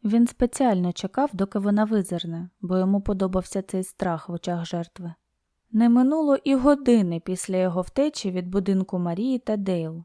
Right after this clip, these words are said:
як Рамірес знайшов наступну жертву. Він побачив на узбіччі автівку, підбіг і силоміць витягнув з неї тридцятирічну Цай Лянь Ю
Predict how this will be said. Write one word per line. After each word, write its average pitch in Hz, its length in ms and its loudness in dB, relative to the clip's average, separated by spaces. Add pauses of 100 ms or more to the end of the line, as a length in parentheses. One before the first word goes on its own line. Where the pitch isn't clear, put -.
(100)
як 180 260 -6
Рамірес 202 480 0
знайшов 180 560 -6 (120)
наступну 196 600 -4
жертву. 180 540 -6 (460)
Він 285 260 2
побачив 269 520 0
на 214 120 4
узбіччі 220 460 -2
автівку, - 680 -4 (180)
підбіг 196 640 -2
і 208 100 -2
силоміць 220 680 2
витягнув 208 580 0
з 185 60 -6
неї 180 200 -2
тридцятирічну 196 840 -6
Цай 190 460 -4
Лянь 185 240 0
Ю 170 280 -6